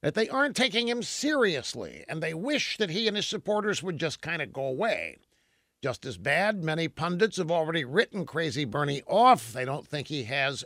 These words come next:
a chance of winning. Kinda like the bloom is off the rose.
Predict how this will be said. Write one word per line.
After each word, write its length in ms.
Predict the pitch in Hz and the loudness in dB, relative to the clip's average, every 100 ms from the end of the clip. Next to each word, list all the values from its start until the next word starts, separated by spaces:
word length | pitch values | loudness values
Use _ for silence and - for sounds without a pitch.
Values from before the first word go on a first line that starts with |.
| - | -6
a 140 | 135 | -6
chance 640 | - - - 214 226 220 - | -6 -8 -2 0 0 -2 -6
of 180 | 165 | -6
winning. 540 | 151 170 160 156 156 135 - _ _ - | -4 -2 0 0 0 -4 -8 _ _ -8
Kinda 100 | 170 | -6
like 120 | 160 | -4
the 100 | 190 | -4
bloom 520 | 147 262 302 262 247 | 0 0 4 8 8
is 220 | 240 143 | 6 2
off 300 | 170 165 - | 2 2 0
the 100 | 135 | -8
rose. 680 | 123 107 - - - - | -6 -6 -8 -14 -16 -20